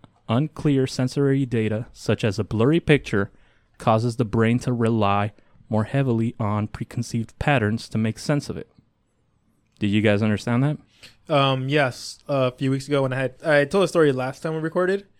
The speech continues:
Speaker 2: but when I had gone to get dinner with my friend and I was telling her about the, um, uh, Shazam Kazam thing,
Speaker 1: Yeah.
Speaker 2: the dude, uh, fucking mansplained to me the whole, uh, how my memory's fucking fucked up and used that,
Speaker 1: Yeah.
Speaker 2: where it's like your brain doesn't know what it's seeing, so it's processing something else.
Speaker 1: Exactly.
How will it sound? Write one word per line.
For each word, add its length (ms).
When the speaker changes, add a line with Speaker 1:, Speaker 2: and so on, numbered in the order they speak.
Speaker 2:
but 140
when 120
I 40
had 120
gone 140
to 60
get 100
dinner 240
with 120
my 100
friend 300
and 300
I 100
was 280
telling 240
her 140
about 360
the, 180
um, 440
uh, 200
Shazam 420
Kazam 320
thing, 280
Speaker 1:
Yeah. 200
Speaker 2:
the 340
dude, 340
uh, 460
fucking 400
mansplained 560
to 60
me 220
the 60
whole, 460
uh, 200
how 200
my 140
memory's 400
fucking 240
fucked 260
up 140
and 100
used 220
that, 260
Speaker 1:
Yeah. 120
Speaker 2:
where 120
it's 100
like 160
your 100
brain 280
doesn't 180
know 160
what 140
it's 140
seeing, 320
so 180
it's 100
processing 600
something 300
else. 440
Speaker 1:
Exactly. 540